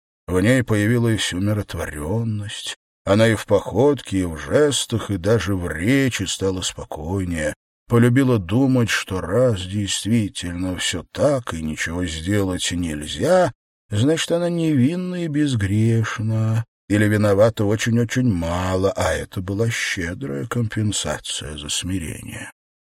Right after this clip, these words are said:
На следующее утро она послала свою старую гувернантку в Тамбов, дала ей коляску, чтобы она быстрее обернулась,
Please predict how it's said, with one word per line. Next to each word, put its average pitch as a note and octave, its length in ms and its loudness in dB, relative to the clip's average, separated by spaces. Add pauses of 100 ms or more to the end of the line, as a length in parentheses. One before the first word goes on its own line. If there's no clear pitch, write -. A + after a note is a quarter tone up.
(640)
На A2+ 160 6
следующее E3+ 680 4
утро B2+ 400 4
она C3+ 160 4
послала A2+ 640 4
свою F#2+ 340 0
старую G2 500 2
гувернантку F#2 800 0
в - 80 -10
Тамбов, F2+ 800 0 (400)
дала G2 320 4
ей F2 200 0
коляску, F2+ 760 0
чтобы C3 340 2
она C3+ 180 4
быстрее C3 540 2
обернулась, B2+ 1040 4